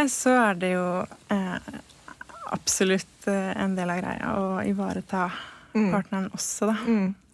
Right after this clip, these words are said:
Speaker 1: Eh, både sånn helt som for seg selv, altså at partneren skal få rom til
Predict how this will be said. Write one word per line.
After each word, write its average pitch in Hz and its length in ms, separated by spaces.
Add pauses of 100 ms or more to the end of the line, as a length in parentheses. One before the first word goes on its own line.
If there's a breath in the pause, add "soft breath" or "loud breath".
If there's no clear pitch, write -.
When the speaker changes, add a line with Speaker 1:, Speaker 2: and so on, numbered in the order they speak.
(120)
Speaker 1:
Eh, 208 480 (260)
både 202 440
sånn 196 360 (760 soft breath)
helt 185 320 (500)
som 185 440
for - 180
seg 190 160
selv, 180 340
altså 180 220 (200)
at 175 140 (240)
partneren 175 280
skal 175 180
få 185 180
rom 185 220
til 185 220